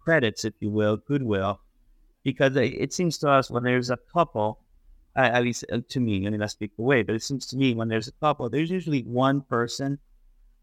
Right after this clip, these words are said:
that, that carries the, the weight of the financials, you know, within the, within the household. It's not necessarily split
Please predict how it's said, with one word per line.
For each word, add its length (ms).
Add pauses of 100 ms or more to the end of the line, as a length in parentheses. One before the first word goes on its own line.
(180)
that, 300 (360)
that 240 (100)
carries 460
the, 480
the 80
weight 320
of 300
the 420 (140)
financials, 680 (420)
you 80
know, 80
within 320
the, 480
within 260
the 100
household. 480
It's 160
not 160
necessarily 320
split 300